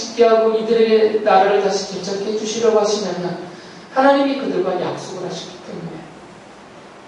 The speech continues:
하나님의 약속 때문에 다시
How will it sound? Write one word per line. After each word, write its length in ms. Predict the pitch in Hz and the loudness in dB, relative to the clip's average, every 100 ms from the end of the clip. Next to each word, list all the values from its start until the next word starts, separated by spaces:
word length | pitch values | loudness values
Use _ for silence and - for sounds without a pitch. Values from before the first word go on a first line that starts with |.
| - - - - - - - - - - - - | -20 -20 -20 -20 -20 -20 -20 -20 -20 -20 -20 -4
하나님의 500 | 277 277 269 262 262 | 2 4 6 4 4
약속 520 | - - - 220 - | 2 0 -2 -4 -4
때문에 640 | - - - 175 175 160 - - - - - - - - - - - - - - - | -2 2 2 2 2 0 -6 -10 -16 -18 -20 -20 -20 -20 -20 -20 -20 -20 -20 -12 -2
다시 640 | 160 165 185 185 180 | 0 0 -2 -2 -2